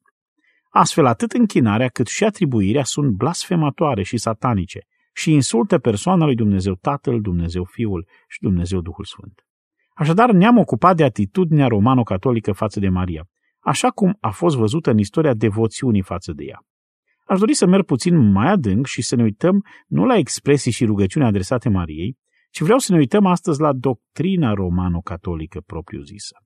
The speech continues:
Ce afirmă ei de fapt ca fiind adevărat, ca fiind de la Dumnezeu,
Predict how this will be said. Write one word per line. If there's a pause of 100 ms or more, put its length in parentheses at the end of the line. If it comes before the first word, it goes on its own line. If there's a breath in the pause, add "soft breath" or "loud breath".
(380)
Ce
afirmă
ei
de
fapt
ca
fiind
adevărat, (220 soft breath)
ca
fiind
de
la
Dumnezeu,